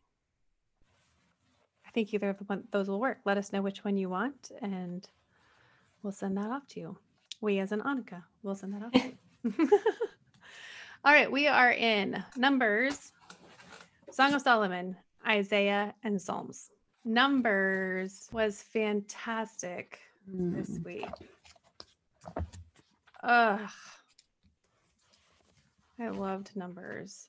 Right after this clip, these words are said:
Speaker 1: Where did
Speaker 2: I'm
Speaker 1: we
Speaker 2: looking
Speaker 1: start?
Speaker 2: back through it.
Speaker 1: Seven?
Speaker 2: Yes,
Speaker 1: Or
Speaker 2: I liked
Speaker 1: eight?
Speaker 2: Numbers this week too.
Speaker 1: Okay, so this whole podcast, from my perspective, isn't going to make any sense without some background, which is some commentary that,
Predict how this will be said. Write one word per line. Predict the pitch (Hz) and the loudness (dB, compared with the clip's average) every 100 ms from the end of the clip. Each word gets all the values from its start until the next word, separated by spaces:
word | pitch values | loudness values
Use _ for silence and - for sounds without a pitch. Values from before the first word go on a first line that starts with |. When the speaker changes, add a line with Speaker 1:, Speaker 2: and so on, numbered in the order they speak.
| 240 | -10
Speaker 1:
Where | 226 | 0
did | |
Speaker 2:
I'm | 180 | 2
Speaker 1:
we | 180 | 2
Speaker 2:
looking | - 175 | 2 2
Speaker 1:
start? | 190 | 2
Speaker 2:
back | 165 - | 0 -4
through | - 165 147 | -2 0 2
it. | 139 | 0
Speaker 1:
Seven? | 147 | -2
Speaker 2:
Yes, | 165 170 160 156 - - - 214 | 2 6 8 6 0 -10 -8 -2
Speaker 1:
Or | |
Speaker 2:
I | 170 170 | 2 4
liked | 165 - | 2 0
Speaker 1:
eight? | 165 | 0
Speaker 2:
Numbers | 151 156 160 | 0 -2 -4
this | 165 - | -8 -8
week | 165 - | -10 -8
too. | - - - - 156 - - - - - | -6 -2 0 -2 -4 -10 -20 -18 -16 0
Speaker 1:
Okay, | 262 262 - 262 | 0 2 -2 -4
so | - 262 | -2 2
this | 240 294 294 | 6 4 2
whole | 233 247 226 | 2 6 6
podcast, | 220 202 196 214 202 220 - - | 6 4 6 2 2 0 -6 -14
from | - 220 202 | -2 2 2
my | 190 196 | 2 -2
perspective, | 196 214 202 196 196 196 | -2 -4 -4 -6 -4 -6
isn't | 196 208 202 - | -4 -4 -4 -4
going | 202 196 | 0 0
to | |
make | 190 190 - | -2 -6 -4
any | 202 190 | -2 -2
sense | 202 180 - - - - | -2 -4 -4 -8 -12 -6
without | 202 185 190 185 - - | -4 0 0 0 -2 -12
some | - 214 190 190 185 190 - _ _ _ _ _ _ _ _ _ _ | -4 0 0 -2 -6 -8 -12 _ _ _ _ _ _ _ _ _ _
background, | 202 202 202 214 202 175 185 | 4 4 6 4 2 2 -2
which | - 214 | -4 -4
is | 208 202 | -4 -2
some | 202 | -2
commentary | - 208 220 226 202 180 180 180 | 0 0 2 0 -2 -2 -4 -4
that, | 180 180 - | -4 -4 -6